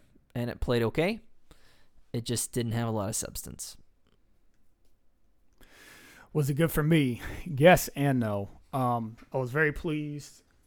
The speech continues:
Speaker 2: As I said before, I was glad that, um, all of the characters that were in the movie played integral parts. I hate it when they make sequels for the hell of it and then characters all of a sudden have nothing to do.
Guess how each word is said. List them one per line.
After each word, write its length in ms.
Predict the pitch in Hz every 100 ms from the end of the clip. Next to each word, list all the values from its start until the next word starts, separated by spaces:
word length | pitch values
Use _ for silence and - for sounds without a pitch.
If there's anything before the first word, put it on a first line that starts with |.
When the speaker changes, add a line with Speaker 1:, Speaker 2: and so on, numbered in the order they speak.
| -
Speaker 2:
As 140 | 143
I 80 | 139
said 300 | - 160 131
before, 400 | 127 - 143 131
I 40 |
was 160 | 123 123
glad 520 | - 127 139 139 123
that, 360 | 120 127 120 -
um, 360 | 123 113 110 - - - -
all 220 | 147 147
of 80 | 131
the 140 | 127
characters 480 | 117 160 139 123 143
that 160 | 131 113
were 100 | 113
in 260 | - 139 143
the 80 |
movie 260 | 147 151 151
played 300 | - 135 123 147
integral 360 | 139 123 117
parts. 580 | - - 139 165 - - -
I 60 |
hate 180 | 110 123
it 40 | 131
when 120 | 127
they 80 | 123
make 200 | 127 - -
sequels 320 | - 151 139
for 140 | - 127
the 80 |
hell 220 | 113 127 135
of 120 | 135
it 120 | 139
and 120 | 135
then 240 | 127 120 117
characters 420 | - 131 123 123
all 140 | 120 120
of 80 | 123
a 40 |
sudden 260 | - 131 117
have 180 | 117 104
nothing 380 | 117 120 131 113
to 80 | 110
do. 280 | 120 139